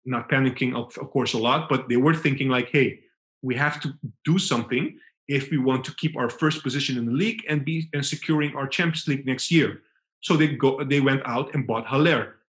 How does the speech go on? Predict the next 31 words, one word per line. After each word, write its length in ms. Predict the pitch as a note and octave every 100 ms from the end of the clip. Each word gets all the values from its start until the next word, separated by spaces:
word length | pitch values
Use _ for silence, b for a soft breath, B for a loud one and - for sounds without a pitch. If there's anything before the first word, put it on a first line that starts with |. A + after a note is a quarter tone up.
| _ _ -
And 160 | C#3 C3
the 80 | C3
reason 320 | E3 F3+ F#3
you 80 | D#3
can 160 | C#3+
buy 140 | C3 C3
Haller, 340 | B2+ C#3 D3+
of 180 | C#3 -
course, 280 | B2 C3 -
is 120 | D3
because 340 | B2 A#2 C3 B2
of 80 |
the 60 | A#2
situation 520 | - - B2 B2 B2
we're 140 | A2+ A#2+
in 140 | B2+
financially 640 | B2 A#2 C3+ - D#3 D3+
and 100 | B2+
because 220 | A#2+ A#2+ G#2+
of 80 |
the 60 | G#2+
Champions 440 | - C3 C3+ C3+
League 300 | C#3+ C3+ C3+
and 120 | A2+ A2+
everything 300 | B2 B2 A#2
we 80 |
have 140 | A#2 -
done 160 | A#2
in 120 | A2+ A2+
recent 320 | A2 A2 B2
years. 320 | C#3+ F#3